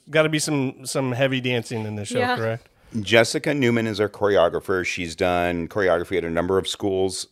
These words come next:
Speaker 3: um, around, and she came to me, a mutual friend introduced us, and that was, uh, before I was talking about, you know, choosing a show creatively, educationally. We haven't done a big dance show at Mommy Valley in a while.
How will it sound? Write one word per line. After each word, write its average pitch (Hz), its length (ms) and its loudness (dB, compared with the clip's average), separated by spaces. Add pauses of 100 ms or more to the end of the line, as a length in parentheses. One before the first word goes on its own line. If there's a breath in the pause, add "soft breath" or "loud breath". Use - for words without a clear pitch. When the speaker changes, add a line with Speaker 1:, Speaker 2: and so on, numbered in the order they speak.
(160)
Speaker 3:
um, 82 480 0
around, 85 500 0 (600 soft breath)
and 90 500 2 (420 loud breath)
she 123 720 0 (420)
came 123 340 0
to 113 140 -8
me, 107 260 2
a 85 100 0
mutual 98 320 0
friend 92 240 -2
introduced 90 540 -4
us, 104 280 2 (400 soft breath)
and 95 480 4 (420 soft breath)
that 104 380 4
was, 107 560 4
uh, 87 280 6
before 87 280 2
I 101 60 8
was 87 120 0
talking 90 220 2
about, 87 300 0
you 87 80 -4
know, 82 100 -2
choosing 85 360 -4
a 85 40 -4
show 87 280 2
creatively, 85 500 -2
educationally. 95 600 -2 (260 loud breath)
We 101 120 -2
haven't 120 300 -2
done 117 180 2
a 107 40 0
big 101 280 -2
dance 123 320 -2
show 71 500 0
at 87 160 0
Mommy 80 280 -2
Valley 71 340 -2
in 69 100 -6
a 67 60 -8
while. 58 380 -10